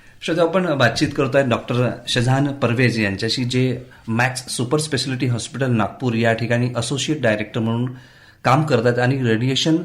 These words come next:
ऑन्कोलॉजिस्ट आणि रेडिएशन सर्जन म्हणून ते त्या पदावर अनेक वर्षापासून काम करत आहेत. आणि आपण आज,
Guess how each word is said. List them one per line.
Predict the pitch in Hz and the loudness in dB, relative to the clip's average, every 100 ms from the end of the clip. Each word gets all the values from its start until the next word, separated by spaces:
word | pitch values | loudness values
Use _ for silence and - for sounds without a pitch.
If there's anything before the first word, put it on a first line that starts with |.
| - - _ | -6 -20 _
ऑन्कोलॉजिस्ट | 120 123 160 127 120 139 - _ | 0 2 4 4 2 -4 -12 _
आणि | 120 123 | 0 2
रेडिएशन | 117 117 127 151 | 2 0 0 0
सर्जन | 151 135 110 131 | 0 0 -2 -2
म्हणून | 131 120 117 | 0 0 -2
ते | 117 | -2
त्या | 113 107 | -2 -2
पदावर | 104 101 104 104 - - - | 0 0 0 -2 -6 -18 -6
अनेक | 123 139 127 | 0 0 2
वर्षापासून | 113 123 110 - 113 | 0 2 -2 -2 -4
काम | 104 98 | -2 -4
करत | 107 104 101 | -4 -6 -4
आहेत. | 98 120 - - - - | -4 -6 -10 -20 -20 -8
आणि | 170 220 | -2 0
आपण | 180 - 180 - | 0 0 -2 0
आज, | 135 117 | 0 0